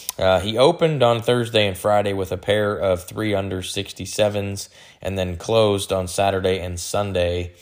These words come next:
with a pair of six under sixty-fours. All right, now that Sunday's round, Si Woo Kim actually, uh, birdied his final two holes, seventeen and eighteen on Sunday, to win. He chipped in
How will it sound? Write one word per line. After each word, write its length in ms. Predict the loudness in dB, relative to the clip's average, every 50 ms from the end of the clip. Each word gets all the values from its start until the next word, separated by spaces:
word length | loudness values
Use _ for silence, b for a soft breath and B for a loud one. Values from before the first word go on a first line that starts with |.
| B B B B B B B
with 200 | -10 -8 -4 -2
a 120 | -4 -4
pair 380 | -2 0 2 4 4 4 2 0
of 260 | 0 -4 -4 -4 -4
six 340 | -4 -2 -2 -2 -2 -2 -4
under 340 | -4 -4 -2 -4 -6 -6
sixty-fours. 1160 | -6 -6 -4 -4 -4 -6 -6 -10 -10 -12 -12 -6 2 4 4 4 4 0 -6 -12 -14 -14 -10 -8
All 140 | -6 -4
right, 220 | -2 -2 -2 -4 -4
now 220 | -6 -6 -4 -6
that 300 | -6 -8 -8 -8 -8 -8
Sunday's 560 | -6 0 2 2 4 4 4 2 2 2 0
round, 420 | -4 -4 -4 -2 -2 -4 -6 -8 -12 B B B B B B B B B B
Si 260 | -8 -2 2 2 4
Woo 220 | 4 4 4 4
Kim 280 | 2 2 0 0 2 0
actually, 960 | 0 -2 -2 -2 -2 -4 -6 -4 -2 -2 -2 0 -2 -2 -4 -4 -6 -8 -10 b b b b b b b b b b b -10 -6
uh, 240 | -2 0 0 0
birdied 640 | -2 0 4 4 6 6 4 2 0 -2 -4 -6 -8 b b b b b b b b -4
his 180 | -2 -2 -2 -2
final 460 | -2 0 2 2 2 2 2 2 0
two 320 | 0 -2 0 0 0 2
holes, 460 | 4 6 6 6 6 4 2 0 -2
seventeen 580 | 0 4 4 4 4 2 -4 -4 -4 -4 -2 -2
and 140 | -2 -2 -2
eighteen 440 | -2 -2 -4 -8 -6 -4 -4 -2 -2
on 160 | -2 -2 -2
Sunday, 520 | -4 -4 -2 -2 -2 0 0 0 0 0
to 260 | -2 -4 -6 -4 -4
win. 440 | -4 -4 -2 0 0 0 0 -2 -4
He 120 | -6 -8 -6
chipped 460 | -4 0 2 2 2 0 0 0 2
in 400 | 4 6 6 4 2 0 -6